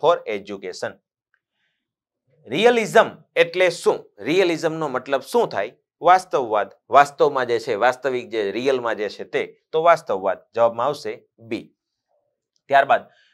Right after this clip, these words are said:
મનોવિજ્ઞાનને વિજ્ઞાન તરીકેનો દરજ્જો ક્યારથી પ્રાપ્ત થયો? મનોવિજ્ઞાન છે એને વિજ્ઞાન તરીકેનો દરજ્જો ક્યારથી પ્રાપ્ત થયો છે? અઢારસો ને સત્તાણું, સત્તરસો અઠ્ઠાણું, અઢારસો ઓગણસિત્તેર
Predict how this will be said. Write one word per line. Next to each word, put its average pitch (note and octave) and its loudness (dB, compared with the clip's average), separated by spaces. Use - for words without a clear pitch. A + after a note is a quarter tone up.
મનોવિજ્ઞાનને A#3 2
વિજ્ઞાન G3+ 2
તરીકેનો F#3+ 0
દરજ્જો E3 4
ક્યારથી D#3+ 4
પ્રાપ્ત C#3 0
થયો? A#2+ -4
મનોવિજ્ઞાન B2+ -6
છે D#3 -8
એને A#2 -8
વિજ્ઞાન A#2+ -8
તરીકેનો A#2+ -8
દરજ્જો B2+ -4
ક્યારથી C#3 2
પ્રાપ્ત A#2 -2
થયો G2+ -6
છે? - -4
અઢારસો A2+ 2
ને A2 -8
સત્તાણું, D#3 0
સત્તરસો A2+ -4
અઠ્ઠાણું, D3 -2
અઢારસો A2+ 0
ઓગણસિત્તેર C3+ -4